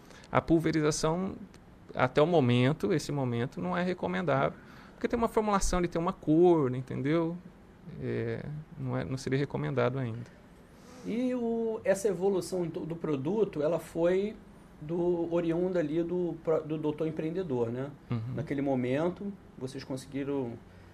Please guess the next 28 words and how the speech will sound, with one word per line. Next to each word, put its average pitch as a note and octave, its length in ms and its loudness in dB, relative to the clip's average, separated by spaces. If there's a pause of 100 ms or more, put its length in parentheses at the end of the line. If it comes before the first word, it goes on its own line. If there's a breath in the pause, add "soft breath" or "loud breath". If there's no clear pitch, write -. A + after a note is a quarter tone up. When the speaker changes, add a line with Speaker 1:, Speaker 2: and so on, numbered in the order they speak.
(320 loud breath)
Speaker 2:
com C3+ 160 2
orientação B2+ 500 4
dos A#2 120 -4
mentores, B2+ 880 2
dar B2 160 4
esse B2+ 240 -2
upgrade A#2+ 520 -2
aí A#2 100 -2
no A#2+ 80 -4
produto, A#2+ 500 -4
ter B2 160 0
essa B2+ 180 -4
ideia A2+ 340 0
aí A2+ 160 -4
do, G#2+ 280 -6 (480)
do A2 60 -10
calendário, A#2 840 -6
tal, B2+ 220 -6
da A#2 120 -8
mesa. D#3 560 -4 (560 loud breath)
E F3+ 580 0 (760)
cê, - 260 -12
cê - 160 -4
ficou F#3+ 200 -2
o - 20 -2
quê? D3+ 140 -4
Um G3+ 220 0
ano C#3 380 0